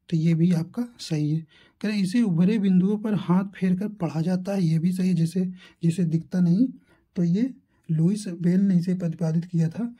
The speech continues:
तो इस कारण से आप, अ, इनको हाथ से फेर कर उन अक्षरों को पहचाना जाता है। तो देखिए, इसमें ए,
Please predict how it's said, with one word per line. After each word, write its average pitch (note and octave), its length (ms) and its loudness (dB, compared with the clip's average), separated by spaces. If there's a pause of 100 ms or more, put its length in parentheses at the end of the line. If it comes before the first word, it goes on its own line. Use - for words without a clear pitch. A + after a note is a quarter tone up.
(180)
तो F#3+ 80 -4
इस F#3 120 -2
कारण F3+ 300 0
से F#3 160 -2
आप, E3 260 -2
अ, E3+ 40 0 (600)
इनको E3+ 400 0 (400)
हाथ E3 360 0 (280)
से F3+ 200 -2
फेर F3+ 260 -2
कर F#3 420 -6 (240)
उन F3+ 100 4
अक्षरों E3 360 0
को A#3 120 -4
पहचाना C3+ 520 -6
जाता C3 320 -8
है। C3 160 -10 (220)
तो F#3 80 -2
देखिए, F#3 260 0
इसमें G3+ 440 -2
ए, G3 340 0